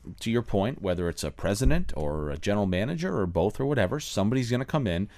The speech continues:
and their responsibility is going to be tasked with creating a great farm system and young players that will be future Marlins and keeping current players under team control with plenty of control for years to come,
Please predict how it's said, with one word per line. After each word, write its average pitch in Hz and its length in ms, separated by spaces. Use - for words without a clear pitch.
and 90 180
their 98 120
responsibility 101 1000
is 104 140
going 87 240
to 82 60
be 92 140
tasked - 580
with 73 500
creating 104 480
a 101 60
great 101 260
farm 110 320
system 120 380
and 82 80
young 101 260
players 107 440
that 82 140
will 85 80
be 87 160
future 117 420
Marlins 98 460
and 82 160
keeping 107 480
current 127 380
players 110 420
under 101 220
team 110 340
control 101 720
with 95 240
plenty 104 280
of 92 60
control 98 340
for 98 120
years 90 220
to 90 80
come, 107 300